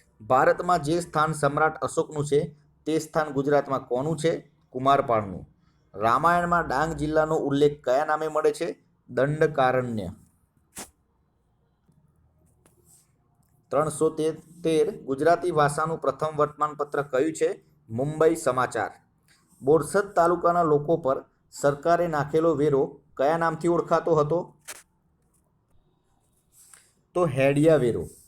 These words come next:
ગાંધીજીએ સત્યવ્રત લેવા માટે બાળપણમાં કયા નાટકે પ્રેરણા આપી હતી? સત્યવાદી રાજા હરિશ્ચંદ્ર. ગુર્જર રંગભૂમિના પિતા તરીકે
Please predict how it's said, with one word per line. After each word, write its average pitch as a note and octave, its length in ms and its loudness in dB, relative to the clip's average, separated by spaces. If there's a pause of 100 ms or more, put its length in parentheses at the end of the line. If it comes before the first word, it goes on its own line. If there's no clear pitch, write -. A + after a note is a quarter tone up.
(560)
ગાંધીજીએ D3 760 -2 (320)
સત્યવ્રત D#3 720 0
લેવા C3+ 300 2
માટે A#2 400 -4 (320)
બાળપણમાં D3 920 0
કયા D#3+ 260 2
નાટકે D#3+ 380 -2
પ્રેરણા D#3 320 -2
આપી D3 280 0
હતી? D3 260 -8 (260)
સત્યવાદી D3+ 720 0
રાજા B2+ 340 2
હરિશ્ચંદ્ર. A2 680 -6 (480)
ગુર્જર D3+ 440 2
રંગભૂમિના D#3+ 680 2
પિતા D#3 340 0
તરીકે C3+ 520 -2